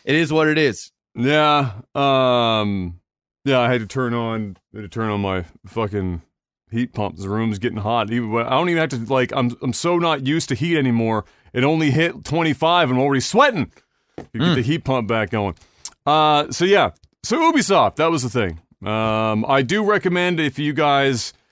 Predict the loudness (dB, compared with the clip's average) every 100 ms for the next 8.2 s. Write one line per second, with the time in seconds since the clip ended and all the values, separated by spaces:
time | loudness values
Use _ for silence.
0 | _ _ _ -2 2 2 2 4 4 2
1 | 0 0 0 2 2 0 -2 -2 -2 -2
2 | -2 -2 -2 -2 -2 0 0 0 -2 0
3 | 0 -2 -4 -6 -4 0 2 2 0 -2
4 | 0 0 0 -2 -4 -2 -2 0 2 4
5 | 4 2 0 0 0 0 0 -2 -6 _
6 | _ _ -4 -2 0 0 0 -2 -4 -6
7 | -10 -16 _ _ _ _ _ _ _ -6
8 | -4 -4